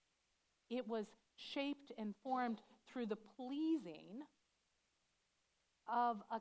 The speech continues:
king who remained very anxious about his credibility ratings, his leadership ratings, if you will. Isn't it interesting that the one who seems to, in human terms,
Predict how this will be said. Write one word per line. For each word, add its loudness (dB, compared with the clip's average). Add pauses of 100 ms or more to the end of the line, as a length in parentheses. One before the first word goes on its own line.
(100)
king -2 (280)
who -2
remained -2 (240)
very 0
anxious -2 (800)
about 4
his -6
credibility -4
ratings, -8 (100)
his -4
leadership -4 (220)
ratings, -4 (200)
if -10
you -4
will. -6 (1400)
Isn't 2
it 4
interesting -4 (320)
that 4
the 2
one 6
who -4 (180)
seems -2
to, -2
in -2
human 0
terms, -4